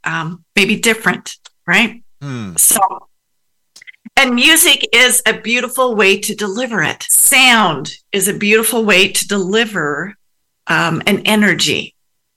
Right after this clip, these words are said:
Speaker 1: the, the energy of expansion and consciousness shifting.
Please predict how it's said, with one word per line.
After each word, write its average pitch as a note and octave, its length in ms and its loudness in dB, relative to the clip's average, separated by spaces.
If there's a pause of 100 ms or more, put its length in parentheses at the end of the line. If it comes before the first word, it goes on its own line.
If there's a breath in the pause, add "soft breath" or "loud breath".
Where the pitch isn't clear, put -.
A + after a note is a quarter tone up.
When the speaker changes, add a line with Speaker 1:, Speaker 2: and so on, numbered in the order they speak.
(180)
Speaker 1:
the, - 220 -8 (100)
the - 240 -2
energy A3+ 500 2
of E3+ 200 2
expansion G#3+ 800 0
and E3+ 180 -6
consciousness G3 640 -2
shifting. A3+ 720 -2